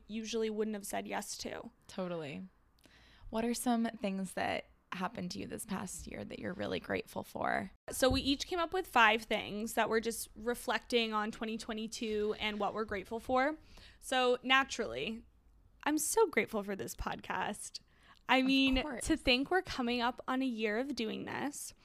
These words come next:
Speaker 1: And I know we had our little break in between, but we literally have these mics. We bought this equipment. We upload
Speaker 2: <laughs>
Speaker 1: almost every week to,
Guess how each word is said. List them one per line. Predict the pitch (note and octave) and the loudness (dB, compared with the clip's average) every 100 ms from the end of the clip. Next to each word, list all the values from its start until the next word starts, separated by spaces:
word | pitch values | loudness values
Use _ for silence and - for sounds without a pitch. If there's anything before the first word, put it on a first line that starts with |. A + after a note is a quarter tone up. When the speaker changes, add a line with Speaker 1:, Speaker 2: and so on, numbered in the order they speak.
| - _ _ - | -20 _ _ -6
Speaker 1:
And | A3+ A3+ | -2 -2
I | A3+ | -2
know | A3+ | -2
we | A3 | -2
had | A3+ A#3+ | -2 0
our | A#3+ | 0
little | A3+ A3 | 0 -2
break | G#3 G#3+ G#3 | -2 -2 -2
in | A3+ | -4
between, | G#3+ - A3+ A3 | -4 -4 -4 -2
but | G3+ G3 - - - | -4 -6 -10 -20 -8
we | - B3 | -2 2
literally | A#3+ C4+ D4+ D#4+ E4 | 4 4 2 2 0
have | - B3 B3 | 0 0 2
these | D#4 E4 | 0 0
mics. | G#3+ G3 - - | -2 -4 -4 -2
We | |
bought | A3+ G3+ G#3+ | 0 0 0
this | C4+ - | -2 -4
equipment. | C#4+ A#3 - A3 A#3+ - G#3+ | -4 -4 -2 -2 -2 -4 -4
We | A#3 A#3 A#3+ - | -2 0 -2 0
upload | G3+ - C#4+ D#4 F#4 G#4 G#4 G3+ | -2 2 4 6 6 2 -2 -10
Speaker 2:
<laughs> | - - | -2 4
Speaker 1:
almost | B3 D4+ - | 6 6 2
every | C4+ C#4 C#4+ | 2 4 4
week | B3 A3 B3+ E4+ - - | 2 2 2 0 -4 -2
to, | - C#4 C4 B3 A#3+ | 4 6 6 6 6